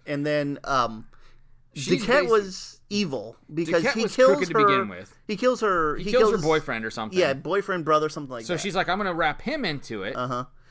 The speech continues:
Speaker 1: And then we also get the scene of her taking her own teeth out, which I love.
Speaker 2: Wow, yeah.
Speaker 1: Like, Matt Dillon couldn't do it, and she's like, "Oh, give me this."
Speaker 2: Give me
Speaker 1: And
Speaker 2: that. Give me those
Speaker 1: takes
Speaker 2: vice
Speaker 1: a,
Speaker 2: grips. And, ah,
Speaker 1: she
Speaker 2: just
Speaker 1: takes, like,
Speaker 2: yanks
Speaker 1: a
Speaker 2: them
Speaker 1: big
Speaker 2: out.
Speaker 1: chug of
Speaker 2: God.
Speaker 1: drinking, which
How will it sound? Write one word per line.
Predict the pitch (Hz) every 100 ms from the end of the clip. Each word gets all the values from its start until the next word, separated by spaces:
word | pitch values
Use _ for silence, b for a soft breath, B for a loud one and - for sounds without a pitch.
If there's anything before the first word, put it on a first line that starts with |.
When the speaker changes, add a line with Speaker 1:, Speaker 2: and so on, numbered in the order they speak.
| b _
Speaker 1:
And | 156
then | 180
we | 190
also | 170 170 180
get | 170 175
the | 156
scene | 160 156 156 -
of | - 135 131 127 131 - b b
her | - 185
taking | - 180 - 180
her | 147 151
own | 147 143 143
teeth | - 143 131
out, | 110
which | 127 127
I | 123
love. | 117 123 104
Speaker 2:
Wow, | 240 220 180 120 101 151
yeah. | 196 180
Speaker 1:
Like, | 175 101
Matt | 180 180 160
Dillon | 165 165 165
couldn't | 180 151 151
do | 151 151
it, | 123 - - b b
and | 143 147
she's | 156
like, | 156 156
"Oh, | 170
give | 151 156
me | 151
this." | 131
Speaker 2:
Give | 262
me | 254
Speaker 1:
And | 208
Speaker 2:
that. | 160 147
Give | 240
me |
those | 202 131
Speaker 1:
takes | 208 160
Speaker 2:
vice |
Speaker 1:
a, | 214
Speaker 2:
grips. | 147 147
And, | 139
ah, | 175 190 202 165 156
Speaker 1:
she | 156
Speaker 2:
just | 147
Speaker 1:
takes, | 220
like, | 208
Speaker 2:
yanks | 175
Speaker 1:
a | 147
Speaker 2:
them | 131
Speaker 1:
big |
Speaker 2:
out. | 123 143 - -
Speaker 1:
chug | - 202 180 170
of | 147 139
Speaker 2:
God. | 233 226
Speaker 1:
drinking, | 160 107 185 180
which | 175